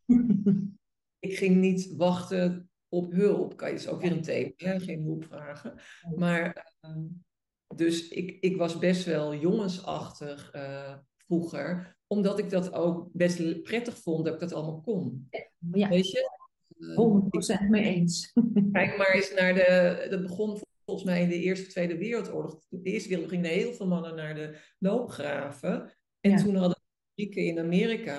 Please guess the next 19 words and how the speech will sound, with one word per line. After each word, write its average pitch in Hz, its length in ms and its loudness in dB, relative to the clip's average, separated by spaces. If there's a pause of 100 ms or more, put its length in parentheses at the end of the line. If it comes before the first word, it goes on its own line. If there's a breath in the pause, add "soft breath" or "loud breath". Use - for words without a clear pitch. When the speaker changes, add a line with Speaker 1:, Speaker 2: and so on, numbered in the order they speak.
Speaker 2:
hadden 196 380 0
ineens 170 280 2
geen 180 160 -4
personeel 175 640 0
meer. 139 180 -4
En 180 220 -8 (120)
toen 196 80 -10
werden 196 180 2
de 175 80 -2
vrouwen 208 480 0
ineens 165 320 -2
wel 202 160 -4
goed - 240 -8
genoeg 175 320 0
bevonden 151 540 -8
om - 200 -14
Speaker 1:
Ja. 208 200 4
Speaker 2:
in 202 60 2
de 202 80 0